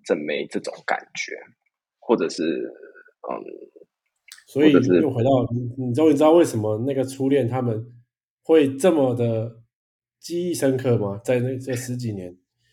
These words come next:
Speaker 2: 因为他们就是这种
Speaker 1: 因为男的帅，女的美，这样吗？
Speaker 2: 对，那个巧合，如-，那个几率如此之低，他们都说六十亿分之一的嘛，对不对？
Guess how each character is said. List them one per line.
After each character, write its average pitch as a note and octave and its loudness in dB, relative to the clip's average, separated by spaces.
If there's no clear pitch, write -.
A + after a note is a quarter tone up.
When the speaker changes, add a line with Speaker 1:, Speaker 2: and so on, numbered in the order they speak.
Speaker 2:
因 B3 -6
为 - -2
他 A#3+ 4
们 A3 2
就 - 2
是 - -2
这 G#3+ 2
种 A2 4
Speaker 1:
因 F2+ 2
为 - -
男 - -
的 - -
帅， F2+ -4
女 D#2 -8
的 E2+ -6
美， D#2+ -6
这 G2+ -2
样 E2 -2
吗？ D2 -8
Speaker 2:
对， F3+ 2
那 A#3 0
个 G#3+ -2
巧 C#3+ 0
合， C3+ 0
如-， D#3+ -10
那 G3 -2
个 G#3 0
几 G#3 -8
率 G#3+ -2
如 D#3+ 0
此 F#3+ -8
之 B2+ -8
低， C3 -4
他 D#3+ -2
们 F3+ 0
都 F3+ 0
说 F#3 -2
六 F#3 6
十 D3 -4
亿 E3+ -4
分 C#3+ -2
之 C3+ -2
一 B2+ -2
的 A#2+ -2
嘛， G2 -14
对 G2 -20
不 F#2 -20
对？ F2 -20